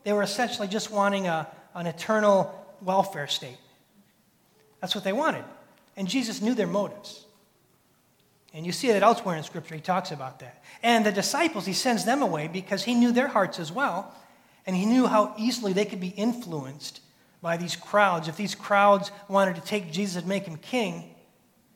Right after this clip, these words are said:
that could have influenced the disciples. "Yeah, that sounds good."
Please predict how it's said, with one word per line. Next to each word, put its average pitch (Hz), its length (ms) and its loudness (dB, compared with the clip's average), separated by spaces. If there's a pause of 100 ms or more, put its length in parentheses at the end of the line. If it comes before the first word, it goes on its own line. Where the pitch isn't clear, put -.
(360)
that 180 160 -12
could 220 100 -2
have 185 100 -2
influenced 196 420 -2
the 175 80 -12
disciples. 180 500 -6
"Yeah, 214 120 -8
that 196 120 -6
sounds 185 260 -6
good." 170 320 -12